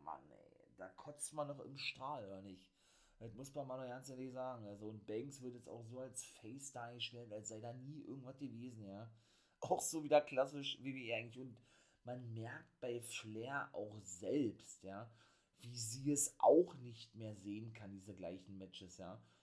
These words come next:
Denn sie war ja zum Beispiel auch, ähm, dafür gewesen, dass sie bei der Draft ihren Raw-Titel verliert an Bianca Belair, ne?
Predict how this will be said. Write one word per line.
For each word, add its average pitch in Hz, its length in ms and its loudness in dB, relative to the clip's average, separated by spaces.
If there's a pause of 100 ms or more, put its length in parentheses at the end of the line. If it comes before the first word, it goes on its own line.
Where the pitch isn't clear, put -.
Denn 107 120 -8
sie 123 180 -8
war 143 120 0
ja 139 100 -2
zum 139 160 -4
Beispiel 127 260 -2
auch, 123 400 -4
ähm, 113 400 -8
dafür 160 640 0
gewesen, 107 680 -8 (440)
dass 107 240 0
sie 123 100 -6
bei 110 340 6
der 160 220 0
Draft 117 540 -4
ihren 110 340 -6
Raw-Titel 110 800 4 (440)
verliert 110 600 -6
an 117 140 -8
Bianca 104 400 -8
Belair, 117 400 -8 (220)
ne? 95 160 -12